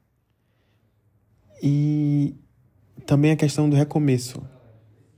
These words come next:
Porque a gente faz escolhas na nossa vida, e essas es-, escolhas, elas nos levam a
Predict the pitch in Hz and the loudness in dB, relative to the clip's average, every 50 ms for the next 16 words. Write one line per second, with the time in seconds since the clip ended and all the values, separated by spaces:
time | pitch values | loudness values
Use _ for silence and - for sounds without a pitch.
0 | _ _ _ _ _ _ _ _ _ _ 147 147 _ 151 _ _ _ _ _ _ | _ _ _ _ _ _ _ _ _ _ _ _ _ _ _ _ _ _ _ _
1 | _ _ _ _ _ _ _ _ _ _ _ _ _ _ _ _ _ _ _ _ | _ _ _ _ _ _ _ _ _ _ _ _ _ _ _ _ _ _ _ _
2 | _ _ _ _ _ _ _ _ _ _ _ _ _ _ - - 147 135 - - | _ _ _ _ _ _ _ _ _ _ _ _ _ _ -6 -4 -4 -2 -2 -2
3 | - 143 131 - - - - - - _ - - - _ - - - - - - | -2 -2 -2 -2 -6 -18 -20 -20 -20 _ -20 -20 -20 _ -20 -20 -20 -20 -20 -20
4 | - - _ _ _ _ _ _ _ _ _ _ _ _ - 156 147 143 156 143 | -20 -20 _ _ _ _ _ _ _ _ _ _ _ _ 0 2 2 2 2 0
5 | - - 170 185 185 190 180 - 185 180 180 175 180 180 175 180 170 151 147 139 | 0 2 2 2 2 0 -2 0 2 2 2 4 2 2 2 0 -2 0 0 0
6 | 135 139 165 202 196 - - - _ _ _ _ _ _ _ _ _ _ _ _ | 0 0 -2 -4 -6 -8 -18 -20 _ _ _ _ _ _ _ _ _ _ _ _
7 | _ - 143 139 135 147 147 147 143 - - - - - - - 151 151 156 175 | _ 0 0 0 2 2 0 0 0 -4 -8 -8 -8 -10 0 4 4 4 6 4
8 | 180 160 156 143 139 139 135 135 - - - - - - - - - - - 147 | 4 4 4 4 4 4 2 0 -6 -14 -20 -20 -20 -20 -20 -20 -20 -10 -4 -2
9 | 143 139 139 139 135 135 143 151 165 180 185 175 165 156 151 | 0 0 2 4 4 4 4 4 2 2 2 2 2 2 0